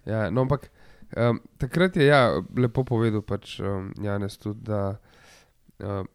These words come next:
da tukaj pač ni debate. Em, klub mora plačati vse. Ni, em, ni, ni, ni tukaj, da bi, ne vem, kdaj klub imel prav: "Ja, ne,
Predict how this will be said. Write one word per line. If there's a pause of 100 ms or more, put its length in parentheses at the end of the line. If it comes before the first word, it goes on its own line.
(240)
da
tukaj
pač
ni
debate. (240)
Em, (420)
klub
mora
plačati
vse. (680)
Ni,
em, (880)
ni,
ni,
ni
tukaj,
da
bi,
ne
vem, (1200)
kdaj
klub
imel
prav:
"Ja,
ne,